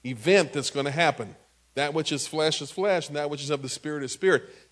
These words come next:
Remember, the Bible says that flesh and blood cannot what? Enter into the kingdom of God. So you,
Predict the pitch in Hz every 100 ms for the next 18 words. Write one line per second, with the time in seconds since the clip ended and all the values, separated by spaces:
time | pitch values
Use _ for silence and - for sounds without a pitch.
0 | _ - 143 220 175 110 107 131 214 175
1 | - 139 131 117 - 165 185 185 156 139
2 | 131 123 - 160 165 175 151 139 131 135
3 | 117 - - _ _ _ _ _ _ _
4 | _ _ _ _ 160 180 170 151 160 175
5 | 170 143 127 120 120 - 127 120 123 117
6 | 131 117 95 87 _ _ - 165 156 147
7 | 143 147 147 214